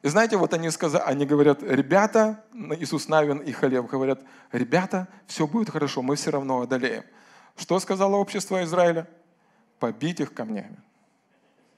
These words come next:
С этим нужно смириться. <laughs>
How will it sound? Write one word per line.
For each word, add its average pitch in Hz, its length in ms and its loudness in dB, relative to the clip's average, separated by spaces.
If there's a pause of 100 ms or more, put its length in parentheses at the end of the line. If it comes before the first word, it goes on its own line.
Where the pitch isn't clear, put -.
(3000)
С - 160 -8
этим 151 300 0
нужно 143 240 0
смириться. 131 520 -4 (3500)
<laughs> 196 1700 0